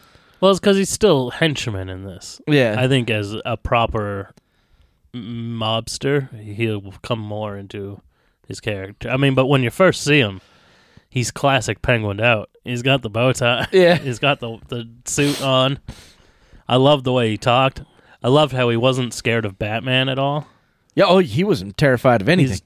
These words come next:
Speaker 1: drug, he's doing drug deals right in front of Batman. Like, "You ain't gonna do shit." <laughs> Like
Speaker 2: It was,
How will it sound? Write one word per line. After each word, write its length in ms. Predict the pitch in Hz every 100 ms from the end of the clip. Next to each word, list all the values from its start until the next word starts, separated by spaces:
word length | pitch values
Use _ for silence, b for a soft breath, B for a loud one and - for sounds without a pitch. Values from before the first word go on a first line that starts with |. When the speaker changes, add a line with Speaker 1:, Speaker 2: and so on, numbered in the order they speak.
| -
Speaker 1:
drug, 420 | - 143 151 147
he's 200 | 156 160
doing 300 | 170 165 151
drug 300 | 139 147 160
deals 300 | 135 123 117
right 320 | 123 131 131
in 80 | 131
front 180 | 131 131
of 80 | 113
Batman. 500 | 127 135 127 113 107
Like, 240 | 110 107
"You 120 | 120
ain't 120 | 156 139
gonna 200 | 107 104
do 200 | 104 110
shit." 320 | 110 120 -
<laughs> 40 |
Like 640 | 165 190 202 190 190 202 170
Speaker 2:
It 120 | 190
was, 360 | 202 170 -